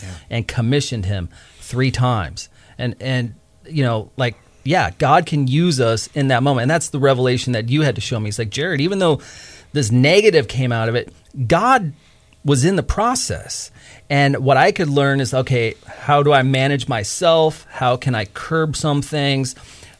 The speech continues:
Speaker 2: But also accept I'm human, I'm in this, uh, you know, I, I'm, I'm growing, I'm learning. Uh, was there righteous anger? Yes. Was there,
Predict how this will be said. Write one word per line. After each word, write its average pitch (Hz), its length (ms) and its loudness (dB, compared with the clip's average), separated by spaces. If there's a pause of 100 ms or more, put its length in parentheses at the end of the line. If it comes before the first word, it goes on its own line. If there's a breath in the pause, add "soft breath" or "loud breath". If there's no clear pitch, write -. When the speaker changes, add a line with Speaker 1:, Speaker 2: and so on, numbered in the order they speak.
Speaker 2:
But 131 580 4 (260)
also 160 440 0
accept 135 580 -2
I'm 131 220 0
human, 180 720 0 (360 loud breath)
I'm 113 240 -6 (100)
in 160 260 2
this, 147 380 -4 (400 loud breath)
uh, 110 380 -4 (300)
you 135 120 -2
know, 107 220 -4
I, 110 300 -6
I'm, 104 240 -6
I'm 107 180 -6
growing, 147 600 2
I'm 117 260 -2
learning. 147 680 2 (380 loud breath)
Uh, 104 400 -6
was 131 220 0
there 110 140 2
righteous 147 420 2
anger? 143 400 0
Yes. 120 460 0
Was 113 200 -2
there, 107 240 -2